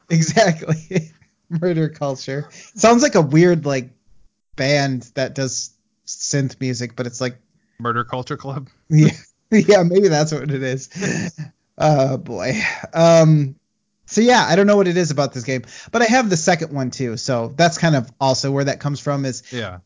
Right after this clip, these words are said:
Speaker 1: I like this game. I've liked the aesthetic, I, and I wanna play the second one, but I feel like I can't until I play the first one, because even though it's so, uh, level-based and everything, it actually has a story, somewhat
Speaker 2: Right.
Speaker 1: a
Speaker 2: Yeah.
Speaker 1: story. So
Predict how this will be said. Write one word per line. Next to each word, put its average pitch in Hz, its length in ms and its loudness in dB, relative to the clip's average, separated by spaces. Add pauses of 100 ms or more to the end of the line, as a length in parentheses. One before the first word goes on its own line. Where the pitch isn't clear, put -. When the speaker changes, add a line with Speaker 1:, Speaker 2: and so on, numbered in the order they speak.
(120)
Speaker 1:
I 160 80 0
like 208 220 4
this - 180 0
game. 160 300 4
I've 135 160 -2
liked 165 200 0
the 156 120 0
aesthetic, 131 600 -4
I, 135 380 -4
and 151 140 -2
I 135 80 0
wanna 156 240 2
play 160 200 0
the 131 80 -4
second 139 300 -4
one, 135 200 -4
but 127 80 -6
I 123 40 -6
feel 139 180 -4
like 127 180 -2
I 120 60 -8
can't 127 360 -6
until 120 460 -8 (640)
I 139 100 -4
play 127 240 -2
the 117 80 -6
first 180 300 -4
one, 113 160 -10
because 123 340 -4
even 147 160 0
though 143 140 2
it's 127 140 -2
so, 127 480 0 (920)
uh, 117 460 0 (400)
level-based 135 720 -2
and 135 100 -6
everything, 123 320 -6
it 131 60 -2
actually 165 360 2
has 139 360 2 (100)
a 135 60 -16
story, 143 640 0
somewhat 131 460 -2
Speaker 2:
Right. - 60 -20 (220)
Speaker 1:
a 120 60 -12
Speaker 2:
Yeah. 135 60 -8
Speaker 1:
story. 113 200 -10 (100)
So 110 300 -12